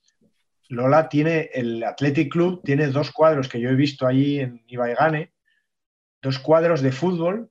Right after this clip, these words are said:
pintados por Lola Flores, así muy rollo naif, con futbolistas mujeres del Athletic de Bilbao, antes de que el Athletic tuviera, eh, equipo femenino.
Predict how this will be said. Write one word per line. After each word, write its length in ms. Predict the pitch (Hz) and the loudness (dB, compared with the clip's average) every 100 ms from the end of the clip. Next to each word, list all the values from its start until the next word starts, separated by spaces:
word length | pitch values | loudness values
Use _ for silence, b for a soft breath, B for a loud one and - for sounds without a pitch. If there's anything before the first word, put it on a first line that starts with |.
| _ | _
pintados 520 | 123 117 135 165 180 | -6 0 2 2 0
por 200 | - 127 | -4 -2
Lola 220 | 139 151 | 0 0
Flores, 580 | - 143 135 156 - _ _ _ _ _ _ _ _ _ _ | 0 -4 -4 -8 -16 _ _ _ _ _ _ _ _ _ _
así 380 | 120 120 - 131 | -18 -14 -4 -2
muy 200 | 135 139 | 0 0
rollo 320 | 131 143 143 | 2 2 4
naif, 520 | 135 131 160 175 - - b b b _ | 2 2 0 -2 -8 -20 b b b _
con 260 | 131 123 | -8 -8
futbolistas 760 | 120 127 117 135 135 147 127 - | -6 -6 -4 -4 0 0 -2 -8
mujeres 500 | 131 123 - 156 180 | -10 -10 -2 2 2
del 140 | 139 131 | 4 2
Athletic 400 | 120 135 139 156 | 2 -2 -2 0
de 100 | 139 | 0
Bilbao, 360 | 117 123 160 | -2 2 2
antes 280 | 139 139 151 | 2 0 -2
de 100 | 143 | -4
que 120 | 127 | -4
el 120 | 123 117 | -4 -4
Athletic 420 | 110 127 143 135 | -6 -6 -8 -8
tuviera, 600 | 120 117 131 135 113 107 _ _ _ _ _ | -8 -4 -2 0 -2 -8 _ _ _ _ _
eh, 340 | 127 113 107 110 | -14 -12 -12 -16
equipo 300 | 98 117 135 | -14 -10 -8
femenino. 540 | 131 107 107 185 156 | -8 -6 -6 -6 -6